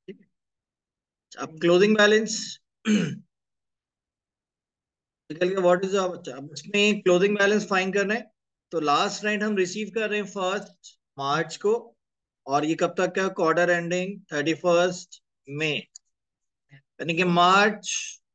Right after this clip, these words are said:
अप्रैल, मई, मई तक का rent हम receive कर चुके हैं। और इसका financial year एंड हो रहा है थर्टियथ अप्रैल को,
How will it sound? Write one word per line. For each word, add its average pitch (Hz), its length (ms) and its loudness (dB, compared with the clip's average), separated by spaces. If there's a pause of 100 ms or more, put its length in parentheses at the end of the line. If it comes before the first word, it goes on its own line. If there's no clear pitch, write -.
(160)
अप्रैल, 185 720 0 (440)
मई, 147 460 -6
मई 175 240 0
तक 214 180 0
का 214 100 4
rent 202 220 0
हम 196 160 -2
receive 190 440 -2 (400)
कर 147 240 -4
चुके 180 300 -6
हैं। 226 200 -6 (560)
और 151 320 0
इसका 170 220 0
financial 180 560 -2
year 202 140 0
एंड 196 220 0
हो 202 120 0
रहा 202 120 -2
है 202 140 -4
थर्टियथ 180 580 -6
अप्रैल 160 460 -6
को, 214 320 -8